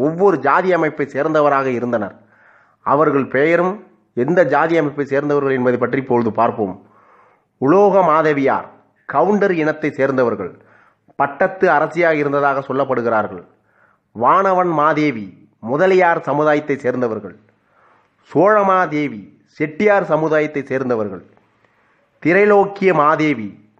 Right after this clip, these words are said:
நாயுடு சமுதாயத்தை சேர்ந்தவர்கள். பஞ்சவன் மாதேவி தேவர் சமுதாயத்தை சேர்ந்தவர்கள். அபிமானவள்ளி வேளாளர் சமுதாயத்தை சேர்ந்தவர்கள். லாடமா தேவி கம்மாளர் சமுதாயத்தை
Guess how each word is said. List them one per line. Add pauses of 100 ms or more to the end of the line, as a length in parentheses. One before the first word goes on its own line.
நாயுடு (100)
சமுதாயத்தை (100)
சேர்ந்தவர்கள். (880)
பஞ்சவன்
மாதேவி (720)
தேவர்
சமுதாயத்தை
சேர்ந்தவர்கள். (960)
அபிமானவள்ளி (560)
வேளாளர் (100)
சமுதாயத்தை
சேர்ந்தவர்கள். (960)
லாடமா (160)
தேவி (560)
கம்மாளர்
சமுதாயத்தை